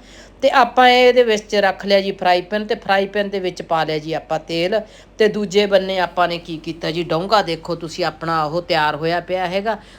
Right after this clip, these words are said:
ਤੇ ਇੱਧਰ ਆਪਾਂ ਤੇਲ ਕੀ ਕਰਨਾ ਜੀ, ਇਹਨੂੰ ਕਲਕਾ ਲੈਣਾ ਹੈਗਾ। ਤੇ ਤੇਲ ਦੇ ਵਿੱਚ ਜਿਹੜੀ ਸਭ ਤੋਂ ਪਹਿਲਾਂ ਚੀਜ਼ ਪੈਂਦੀ ਆਪਾਂ ਉਹ ਚੱਕਣੀ ਆ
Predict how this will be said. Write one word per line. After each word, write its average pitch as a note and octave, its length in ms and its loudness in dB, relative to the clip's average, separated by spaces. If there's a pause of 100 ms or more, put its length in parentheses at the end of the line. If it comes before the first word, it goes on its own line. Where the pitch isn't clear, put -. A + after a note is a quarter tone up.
(160)
ਤੇ B3 140 0
ਇੱਧਰ A#3+ 280 4
ਆਪਾਂ G#3 300 4
ਤੇਲ F#3 300 -4
ਕੀ F#3 180 -10
ਕਰਨਾ E3+ 380 -2
ਜੀ, E3+ 140 -6
ਇਹਨੂੰ F#3 160 -4
ਕਲਕਾ D#3+ 440 0
ਲੈਣਾ F3 300 -4
ਹੈਗਾ। G3 340 0 (380)
ਤੇ B3+ 120 4
ਤੇਲ B3+ 320 4
ਦੇ C4 140 4
ਵਿੱਚ B3+ 220 -6
ਜਿਹੜੀ B3+ 240 0
ਸਭ A#3+ 320 0
ਤੋਂ E4 120 2
ਪਹਿਲਾਂ D4 340 0
ਚੀਜ਼ A#3+ 280 -6
ਪੈਂਦੀ G#3+ 360 -4
ਆਪਾਂ G#3 240 -2
ਉਹ B3+ 100 2
ਚੱਕਣੀ C#3 440 -10
ਆ A#2 60 -14